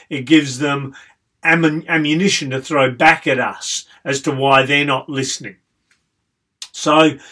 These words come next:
this is a, a common problem, Eddie. Um,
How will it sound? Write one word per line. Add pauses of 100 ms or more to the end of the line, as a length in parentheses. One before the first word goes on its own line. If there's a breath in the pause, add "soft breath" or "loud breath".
(440 loud breath)
this
is
a, (140)
a
common
problem,
Eddie. (360 loud breath)
Um,